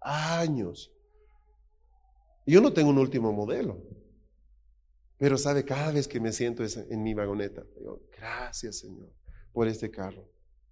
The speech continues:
Me gusta mucho. Siempre soñé con ese carro". ¿Ah? La misionera tenía un carro así en la iglesia y mi sueño era que me diga, "¿Me llevas?". Ay, yo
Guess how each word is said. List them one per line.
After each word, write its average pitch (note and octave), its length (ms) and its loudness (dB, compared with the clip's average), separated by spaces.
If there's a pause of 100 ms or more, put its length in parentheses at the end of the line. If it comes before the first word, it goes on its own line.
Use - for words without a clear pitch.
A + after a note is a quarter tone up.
Me D3+ 180 2
gusta C#3 340 -2
mucho. G2 540 -8 (280)
Siempre E3 420 0
soñé G#2+ 320 -6
con G2+ 180 -6
ese G2 180 -8
carro". F#2 380 -12 (1700)
¿Ah? B2 240 -12 (180)
La A#2+ 80 0
misionera B2 500 2
tenía A#2 240 2
un A#2 80 0
carro A2+ 220 -2
así A2 200 -2
en A#2 80 2
la G#2+ 180 0
iglesia G#2 580 -4 (240)
y A#2 100 -8
mi A2+ 140 -2
sueño B2+ 320 0
era A#2 160 2
que G#2+ 120 -6
me G#2 120 0
diga, G#2 320 -2 (540)
"¿Me A#2+ 160 2
llevas?". E3+ 460 -4 (1160)
Ay, F3 360 4
yo A#2+ 180 0